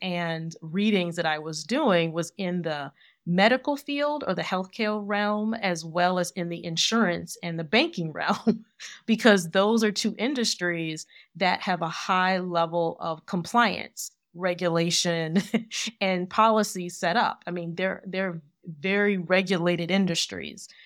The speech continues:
There's a lot of oversight. So their notion of compliance and regulation and making sure that there is governance around their tech products is something that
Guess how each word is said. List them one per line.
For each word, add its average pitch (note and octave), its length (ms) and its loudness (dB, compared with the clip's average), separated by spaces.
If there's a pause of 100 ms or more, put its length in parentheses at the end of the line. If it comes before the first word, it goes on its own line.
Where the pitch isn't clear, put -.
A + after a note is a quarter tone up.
(120)
There's E3+ 180 -4
a E3+ 60 0
lot F#3 300 6
of F3+ 140 0
oversight. E3 680 -4
So E3+ 560 0
their G3+ 320 0
notion F#3+ 460 2
of E3 160 -6
compliance E3+ 800 -2
and E3 160 -10
regulation E3 800 -2
and E3 100 -8
making D#3+ 280 -8
sure E3 440 -2
that D#3 300 -4
there D#3+ 160 0
is D#3 180 -8
governance F3 580 4
around D#3+ 600 -2
their D#3 140 -4
tech - 260 -6
products G#3 640 0 (180)
is F#3 180 -2
something E3+ 520 0
that D#3+ 260 0